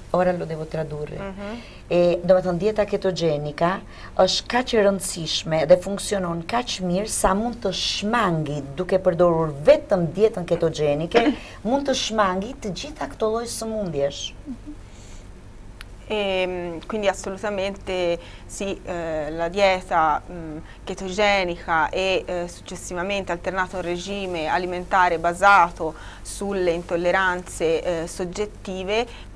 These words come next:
Speaker 2: eh, permette di proteggere l'organismo e prevenire lo sviluppo e, eh, l'avanzamento, eh, delle patologie che già ci sono.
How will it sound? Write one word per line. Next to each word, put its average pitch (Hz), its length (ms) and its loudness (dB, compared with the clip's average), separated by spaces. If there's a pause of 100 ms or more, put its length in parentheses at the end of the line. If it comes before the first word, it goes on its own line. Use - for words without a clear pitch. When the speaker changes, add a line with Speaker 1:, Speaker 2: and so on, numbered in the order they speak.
(120)
Speaker 2:
eh, 180 340 0
permette 196 520 0
di 170 80 -6
proteggere 175 920 2
l'organismo 226 960 0
e 202 120 -2
prevenire 202 1000 0
lo 196 160 -4
sviluppo 254 960 4 (320)
e, 220 360 8
eh, 196 300 4
l'avanzamento, 226 1300 4
eh, 185 240 2
delle 175 180 0
patologie 180 560 -2
che 175 160 -8
già 160 100 -8
ci - 160 -14
sono. 160 380 -6